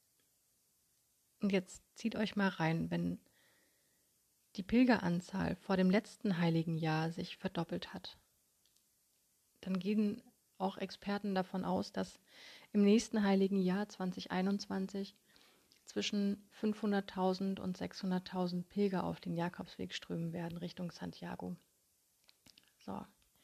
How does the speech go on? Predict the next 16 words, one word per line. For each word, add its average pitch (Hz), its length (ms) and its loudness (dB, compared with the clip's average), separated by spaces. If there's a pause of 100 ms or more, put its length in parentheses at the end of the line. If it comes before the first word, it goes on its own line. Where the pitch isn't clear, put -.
(360)
jetzt - 140 -2
ist 247 100 2
es 262 120 2
ja 202 120 4
eh 202 160 6
schon 165 280 -2
viel 175 300 -6
und 175 300 -4
wir 196 160 -2
wissen 208 320 0
ja 180 120 4
alle, 202 240 4
wer 180 100 4
in 175 80 4
den 175 100 2
Sommermonaten 185 680 2